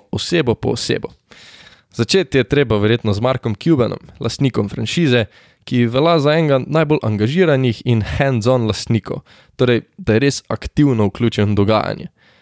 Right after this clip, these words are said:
Po eni strani je to ful velik plus,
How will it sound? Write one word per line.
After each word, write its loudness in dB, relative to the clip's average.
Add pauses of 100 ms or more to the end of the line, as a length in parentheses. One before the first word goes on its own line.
(460)
Po 2
eni 2
strani 0
je 0
to 0
ful 2
velik 2
plus, -4